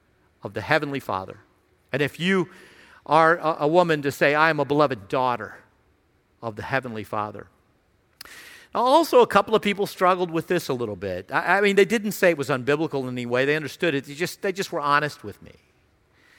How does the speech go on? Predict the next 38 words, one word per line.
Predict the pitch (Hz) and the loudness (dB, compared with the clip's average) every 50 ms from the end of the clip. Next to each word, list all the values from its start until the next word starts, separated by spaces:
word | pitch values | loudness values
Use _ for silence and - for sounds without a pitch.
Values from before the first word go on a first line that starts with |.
| _ _ _ _ _ _ _ _ _ _ - | _ _ _ _ _ _ _ _ _ _ -14
They | - | -12
said, | 143 - 185 175 | -8 -8 -6 -6
"You | 196 208 | -2 0
know, | 208 208 202 170 - - 135 | 0 2 0 -2 -4 -6 -4
this | 190 190 - - | -4 -4 -4 -4
intimate | - 196 208 202 - 208 196 196 170 - | -2 -2 -2 0 -2 -2 -2 -2 -6 -4
connection | - 156 139 139 147 160 - - - 143 123 117 - | -6 -6 -4 -4 -4 -6 -6 -10 -10 -10 -10 -8 -8
thing | 135 131 127 123 117 | -8 -8 -6 -6 -6
with | 117 113 - - - | -6 -8 -8 -8 -8
a | 113 113 | -8 -8
father | - - 120 110 104 98 95 90 65 - - - - _ _ _ _ _ _ _ _ _ _ - | -6 -6 -4 -2 -2 -2 -4 -6 -10 -14 -16 -20 -20 _ _ _ _ _ _ _ _ _ _ -12
is | 123 117 - - | -12 -12 -10 -4
tough | - 147 127 - | -4 -4 -4 -4
for | - 104 | -8 -12
me." | 95 101 101 | -10 -10 -8
Now, | 104 113 120 | -6 -6 -8
why | - 147 139 190 196 190 | -6 -2 -2 0 0 0
would | 180 160 139 | -2 0 2
that | 147 143 139 | 2 0 0
be | 135 127 123 | -2 -6 -6
true | - - 139 135 - | -2 -2 -2 -2 -2
for | - 117 | -6 -10
some | - - 123 107 | -6 -6 -6 -6
people? | 98 - 120 95 - - 98 104 | -6 -8 -10 -8 -8 -12 -14 -10
What | 123 143 135 | -8 -8 -6
do | 135 | -6
you | 131 | -8
think? | - - 101 92 87 85 _ _ _ _ _ _ _ _ _ _ _ _ _ _ _ _ _ _ _ _ _ _ _ _ _ _ _ _ - _ _ _ _ _ _ _ _ _ _ - | -10 -10 -12 -12 -12 -16 _ _ _ _ _ _ _ _ _ _ _ _ _ _ _ _ _ _ _ _ _ _ _ _ _ _ _ _ -20 _ _ _ _ _ _ _ _ _ _ -12
Well, | 123 139 170 180 165 143 _ _ _ _ _ _ _ _ _ _ _ _ _ _ _ _ _ _ _ _ _ _ _ | -10 -10 -10 -10 -12 -14 _ _ _ _ _ _ _ _ _ _ _ _ _ _ _ _ _ _ _ _ _ _ _
if | - 131 135 - - | -8 -8 -6 -4 -2
your | 143 143 147 | -4 -2 2
earthly | 165 175 202 190 - 180 170 160 | 4 4 4 4 2 -2 -2 0
father | - 170 165 160 143 131 107 87 95 117 113 - _ _ _ _ _ _ _ _ _ _ _ _ _ _ _ _ _ _ _ _ _ _ _ _ _ _ _ - | 2 2 4 4 4 2 0 -8 -10 -12 -16 -20 _ _ _ _ _ _ _ _ _ _ _ _ _ _ _ _ _ _ _ _ _ _ _ _ _ _ _ -2
didn't | - - 156 160 | -2 -2 -2 -2
model | 156 156 160 170 165 151 135 | 2 4 4 4 4 2 0
this | 123 143 131 - | -2 -2 -2 -2
so | - - 151 131 127 | -2 -2 -2 -2 0
well, | 117 127 135 127 110 90 - | 0 0 0 0 0 -2 -6